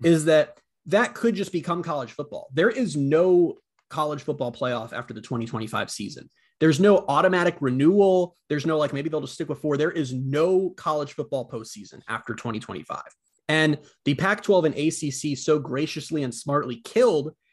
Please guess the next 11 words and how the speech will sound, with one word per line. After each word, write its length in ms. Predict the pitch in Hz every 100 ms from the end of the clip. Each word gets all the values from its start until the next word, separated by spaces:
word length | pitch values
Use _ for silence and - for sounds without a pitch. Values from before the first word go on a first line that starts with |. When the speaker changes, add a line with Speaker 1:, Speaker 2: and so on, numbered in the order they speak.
| _
Speaker 2:
a 100 | 143
twelve-team 560 | 135 - 175 214 - 196
proposal 520 | 180 156 165 151 160
with 140 | 120 -
six 360 | - 202 - -
auto 260 | 151 151
bids 200 | 139 135
for 120 | -
conference 360 | 123 143 135 117
champions 560 | - 202 117 113 131 131
that 240 | 131 -